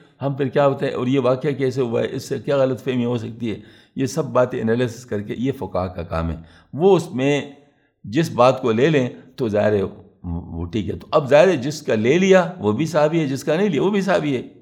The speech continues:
تو ہے تو دونوں ٹھیک۔ تو اگر ایک امام نے ایک لے لے، دوسرے امام نے دوسرے لے، تو دونوں غلط نہیں ہیں۔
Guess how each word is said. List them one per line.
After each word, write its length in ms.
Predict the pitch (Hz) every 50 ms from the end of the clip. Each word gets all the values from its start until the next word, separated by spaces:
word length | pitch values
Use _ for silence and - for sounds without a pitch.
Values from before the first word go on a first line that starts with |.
| _ _ _ _ _ _ _
تو 80 | _ 78
ہے 120 | 87 104
تو 140 | 120 131 143
دونوں 280 | 123 143 175 208 202 196
ٹھیک۔ 220 | 170 196 190 160 165 - - - _ _ _ _ _ _ _ _ _ _ _ _ _ _ _ _ _ _
تو 100 | - 127
اگر 120 | 135 139
ایک 240 | 127 165 185 180 185
امام 220 | 147 156 165 165
نے 80 | 160 143
ایک 200 | 151 190 196 196
لے 120 | 190 196
لے، 140 | 180 175 160
دوسرے 280 | 131 147 165 160 180 165
امام 220 | - 151 151 151
نے 80 | 143 135
دوسرے 260 | 135 165 - 160 170
لے، 120 | 139 123
تو 280 | 113 104 107 104 110 113
دونوں 260 | 113 135 170 190 190
غلط 280 | 190 190 185 180 160 151
نہیں 180 | 170 170 170
ہیں۔ 200 | 160 160 160 -